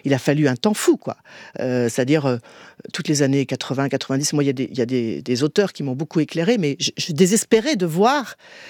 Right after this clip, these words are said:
euh, vous voyez, qu'on, qu'on fasse ce, ce lien entre, eh bien, d'un côté, euh, les fins de mois difficiles et puis la fin du monde, comme on a dit, on dit aujourd'hui, quoi, vous voyez,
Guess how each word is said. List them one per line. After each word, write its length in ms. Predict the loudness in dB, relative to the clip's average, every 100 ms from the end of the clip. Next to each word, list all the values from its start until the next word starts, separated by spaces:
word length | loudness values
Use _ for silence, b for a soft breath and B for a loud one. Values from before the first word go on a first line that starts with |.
| B -8
euh, 140 | -6
vous 320 | -6 -8 -14 0
voyez, 220 | 4 4
qu'on, 140 | 0
qu'on 280 | -8 -2 0
fasse 280 | 2 2 0
ce, 100 | -4
ce 180 | 0 2
lien 340 | 4 2 0 -8 B B 0
entre, 520 | 0 0 2 2 2 B B -2
eh 120 | 0
bien, 260 | 2 2 0
d'un 200 | 2 2
côté, 480 | 2 2 4 2 0 B B 0
euh, 260 | 2 4
les 140 | 4 4
fins 160 | 4
de 80 | 4
mois 160 | 4 4
difficiles 540 | 2 0 6 6 6
et 40 | 0
puis 160 | -2
la 80 | -2
fin 140 | 2 4
du 100 | 4
monde, 240 | 4 2 -2
comme 140 | 0
on 80 | 4
a 80 | 2
dit, 100 | 2
on 140 | 2
dit 100 | 4
aujourd'hui, 380 | 4 4 2 0
quoi, 140 | 0 0
vous 120 | 2
voyez, 180 | 2